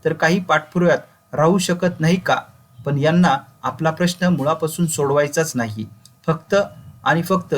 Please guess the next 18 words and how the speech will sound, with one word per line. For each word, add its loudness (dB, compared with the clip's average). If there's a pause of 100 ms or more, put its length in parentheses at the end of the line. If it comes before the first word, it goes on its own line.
(160)
या 0
विषयाचे 0
राजकारण 0 (260)
चालूच 2
ठेवायचे 0
असते. -4 (500)
ते 2
विसरतात 2 (360)
याच -2
शिक्षकांमुळे 0 (260)
आपण -2
आमदार 2
आहोत. -2 (400)
आता 0 (240)
कोणाच्याही 0
भूलथापा 0 (380)
ना 0
बळी 2